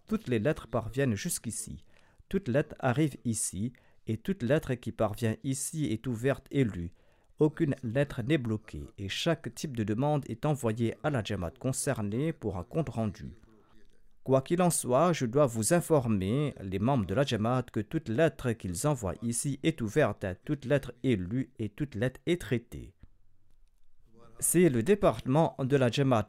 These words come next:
concerné qui tarde à y répondre. Pareils responsables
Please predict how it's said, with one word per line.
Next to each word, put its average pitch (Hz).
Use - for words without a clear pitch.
concerné 135
qui 120
tarde 110
à 107
y 165
répondre. 71
Pareils 123
responsables 127